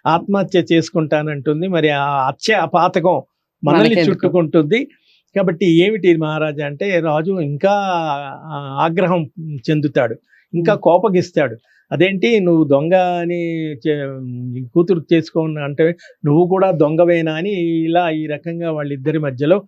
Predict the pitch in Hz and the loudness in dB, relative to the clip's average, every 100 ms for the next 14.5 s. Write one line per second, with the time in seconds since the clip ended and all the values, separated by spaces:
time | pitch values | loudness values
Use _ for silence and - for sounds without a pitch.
0 | _ _ - 147 160 160 170 160 160 135 | _ _ -2 2 2 4 0 2 0 0
1 | 143 151 156 151 123 117 _ - 190 165 | 2 2 0 -2 -4 -10 _ -18 -14 -2
2 | 160 170 170 180 170 170 156 160 170 165 | 2 2 2 2 2 2 2 2 2 0
3 | 151 151 165 160 151 147 147 147 151 196 | -2 -2 -2 -2 -8 -8 -8 -6 -6 -2
4 | 185 143 165 _ _ _ - 165 190 202 | 0 0 -4 _ _ _ 0 4 4 4
5 | 185 151 156 147 - 180 151 147 156 190 | 2 2 2 -4 -8 -4 -2 0 0 0
6 | 185 143 156 165 _ _ _ - 170 151 | 0 -2 -4 -10 _ _ _ -10 -6 -6
7 | 147 139 135 131 135 - - _ - _ | -6 -6 -8 -8 -10 -12 -20 _ -20 _
8 | 180 180 170 175 160 143 139 135 _ _ | 0 0 0 2 4 2 -2 -8 _ _
9 | _ 165 165 160 196 156 175 180 175 160 | _ -2 -2 -2 -4 -2 -2 0 0 2
10 | 143 - 165 175 170 165 165 170 151 156 | 2 2 2 4 2 0 -2 -2 -4 -6
11 | 147 156 151 165 160 156 - 139 147 147 | -8 -6 0 0 2 -2 -2 -6 -4 -2
12 | 156 214 139 - _ _ - - 139 143 | 2 2 2 -2 _ _ -20 -4 0 0
13 | 147 185 214 170 190 196 202 196 175 165 | 0 2 2 2 0 -2 -2 0 0 0
14 | - 190 165 170 180 | 0 2 2 2 -2